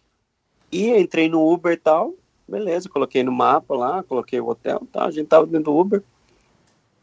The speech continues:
E a gente entrou no carro e eles falando inglês, eu conversando com eles, falando inglês e tal, e eu, eu no banco da frente e tal. E eu só de olho aqui, né, no mapinha, com um olho, um olho conversando com eles, o outro olho no mapinha.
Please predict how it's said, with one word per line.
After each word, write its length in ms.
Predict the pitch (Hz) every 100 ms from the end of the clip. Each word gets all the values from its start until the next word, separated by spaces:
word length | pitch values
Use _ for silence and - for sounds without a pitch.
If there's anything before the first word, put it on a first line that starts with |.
| -
E 680 | - 170 165 160 160 156 -
a 60 | 143
gente 240 | 175 190
entrou 200 | 190 180
no 100 | 170
carro 360 | - 160 240 233
e 140 | 131
eles 180 | 123 131
falando 320 | - 170 180
inglês, 400 | 247 233 165 214
eu 80 | 151
conversando 460 | - 135 135 147 135
com 160 | -
eles, 280 | 147 165 180
falando 240 | 143 131 139
inglês 360 | 135 139 147
e 60 | -
tal, 240 | 147 165
e 40 | 160
eu, 160 | 156 -
eu 160 | 127 139
no 80 | 147
banco 260 | 143 143
da 100 | 147
frente 400 | - - 127 143
e 40 | -
tal. 200 | 143 180 _ _ _ _ _ _ _ _ _ _ -
E 60 | 226
eu 100 | 220
só 240 | - 247
de 140 | 247
olho 260 | 240 226 208
aqui, 300 | - 196 180
né, 260 | 135 156 175
no 140 | 170 156
mapinha, 580 | 151 151 156 127 113 107
com 240 | - 135
um 40 |
olho, 280 | 139 156 160
um 140 | 147 143
olho 160 | 143 151
conversando 520 | 151 143 143 147 139
com 180 | 147 143
eles, 180 | 180 190
o 40 |
outro 220 | 190 196
olho 100 | 190
no 80 | 185
mapinha. 400 | 185 - 127